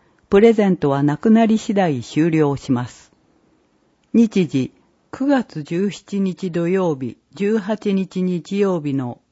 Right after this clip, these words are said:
午後五時から九時まで。場所、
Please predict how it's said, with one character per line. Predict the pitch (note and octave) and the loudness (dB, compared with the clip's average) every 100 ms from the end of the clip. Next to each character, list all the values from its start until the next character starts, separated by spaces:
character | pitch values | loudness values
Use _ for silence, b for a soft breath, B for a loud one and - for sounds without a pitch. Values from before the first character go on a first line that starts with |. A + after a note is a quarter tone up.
| _ | _
午 | G#3+ A3 | 0 0
後 | D#3 | 0
五 | D3+ A3 | 4 4
時 | G#3+ G3 | 4 -2
か | D3+ | -4
ら | B2+ B2 | -8 -6
九 | G3+ | -4
時 | G3 G3 | -2 0
ま | C#3+ B2 | -2 -4
で。 | A2+ - _ _ _ _ _ _ _ _ _ | -10 -16 _ _ _ _ _ _ _ _ _
場 | D#3+ E3 | -2 -2
所、 | - F#3+ F3 | 0 0 0